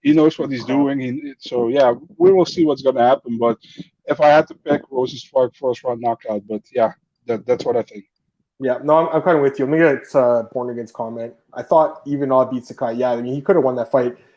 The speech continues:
Speaker 2: There was, like, a fence grab that, that, uh, stopped the takedown.
Speaker 1: Yeah, in the last round, yeah.
Speaker 2: Yeah, and Cormier, who's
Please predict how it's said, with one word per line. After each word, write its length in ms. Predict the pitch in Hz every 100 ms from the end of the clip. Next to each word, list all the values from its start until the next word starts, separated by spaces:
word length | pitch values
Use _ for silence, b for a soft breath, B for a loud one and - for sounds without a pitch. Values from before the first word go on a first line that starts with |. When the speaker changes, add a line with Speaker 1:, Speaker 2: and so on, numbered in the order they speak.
| b
Speaker 2:
There 120 | 170
was, 160 | 180 196
like, 140 | 185
a 140 | 147 -
fence 260 | 143 165
grab 280 | - 185 190
that, 240 | 151 135 135
that, 260 | 131 120
uh, 180 | 143 117
stopped 300 | - 156 143
the 60 | 143
takedown. 380 | - 147 147 180
Speaker 1:
Yeah, 280 | 233 240
in 60 | 190
the 80 | 156
last 260 | 175 170
round, 320 | 190 165 123 -
yeah. 240 | 139 113
Speaker 2:
Yeah, 200 | 156 160
and 300 | 147 143 -
Cormier, 480 | - 185 208 202 170
who's 320 | 151 165 -